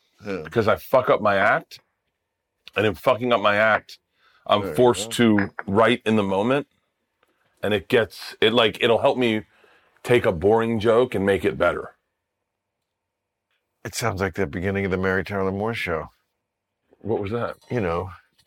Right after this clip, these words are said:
Speaker 1: make a, <laughs> make a something day and make it better.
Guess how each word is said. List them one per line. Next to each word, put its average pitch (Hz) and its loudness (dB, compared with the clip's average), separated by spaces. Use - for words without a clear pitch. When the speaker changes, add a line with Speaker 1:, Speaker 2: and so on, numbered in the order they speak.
Speaker 1:
make 92 -6
a, 90 -2
<laughs> - -
make - -2
a 92 -4
something 104 -2
day 98 4
and 85 -2
make 95 -2
it 98 -4
better. 104 -2